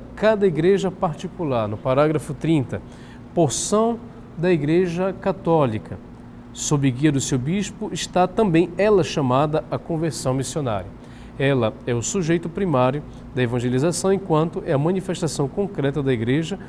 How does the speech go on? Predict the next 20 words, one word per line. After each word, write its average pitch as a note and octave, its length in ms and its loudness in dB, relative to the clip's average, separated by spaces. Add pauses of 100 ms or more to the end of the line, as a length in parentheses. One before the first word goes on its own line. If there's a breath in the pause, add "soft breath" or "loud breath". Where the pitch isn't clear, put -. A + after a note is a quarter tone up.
(320 loud breath)
num E3 140 2
lugar D3+ 300 4
da D#3+ 100 2
terra, A3 400 0 (1000)
e F3 60 2
nela E3+ 220 6
está D#3 280 2
verdadeiramente E3 880 2 (260 loud breath)
presente A#2+ 720 2
e C#3 80 0
opera C#3 300 2
a D#3+ 40 4
Igreja B2 280 0
de D#3 100 -4
Cristo, C3+ 460 -2 (320 loud breath)
una, E3 280 2
santa, A#2+ 480 -2
católica A2 640 -4
e B2+ 40 -4
apostólica. A2 580 -8